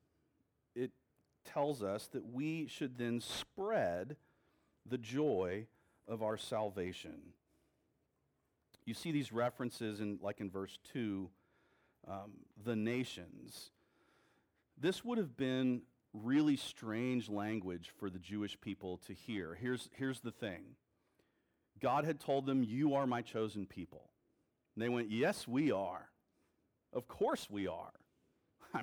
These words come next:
mean, look at us. We're awesome." And then the nations is everybody who's not God's chosen people. And so there's a we and a they.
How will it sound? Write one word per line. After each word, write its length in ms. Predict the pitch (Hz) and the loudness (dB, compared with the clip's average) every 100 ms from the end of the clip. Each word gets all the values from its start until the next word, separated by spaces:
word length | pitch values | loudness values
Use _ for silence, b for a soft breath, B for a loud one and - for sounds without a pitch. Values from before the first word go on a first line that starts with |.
| - | -4
mean, 220 | 98 95 | -4 0
look 220 | 156 202 | 2 2
at 80 | 113 | 0
us. 460 | 92 - - - - _ b b b b b | -2 -8 -12 -16 -18 _ b b b b b
We're 200 | 151 135 | 4 4
awesome." 540 | 131 123 - - - _ _ _ b b b b b b b | 4 0 -4 -14 -18 _ _ _ b b b b b b b
And 160 | 147 | 4
then 320 | 160 170 170 - _ _ - | 6 6 4 0 _ _ -8
the 200 | 117 147 | 2 4
nations 840 | 143 262 247 104 90 117 156 - - _ _ _ | 6 4 0 -2 -2 -2 -4 -10 -20 _ _ _
is 320 | 147 147 - - - | 2 2 2 -8 0
everybody 680 | 175 196 208 160 151 156 156 | 2 4 2 2 4 4 4
who's 320 | 143 160 135 | 2 0 0
not 340 | 110 110 107 98 _ _ _ _ _ | 0 2 0 -2 _ _ _ _ _
God's 320 | 123 101 90 | -2 0 -2
chosen 500 | - - 98 87 85 | -8 -4 -4 -4 -8
people. 460 | 78 82 73 - 52 _ _ _ _ _ _ _ _ b b b b b | -8 -12 -12 -14 -16 _ _ _ _ _ _ _ _ b b b b b
And 140 | - 131 | -4 -2
so 240 | - 170 | 2 4
there's 260 | 160 165 151 | 6 4 6
a 140 | 139 | 4
we 460 | 135 175 175 107 98 | 4 0 0 2 2
and 100 | 98 | 0
a 40 | |
they. 520 | 98 113 92 - - | 2 2 2 -4 -10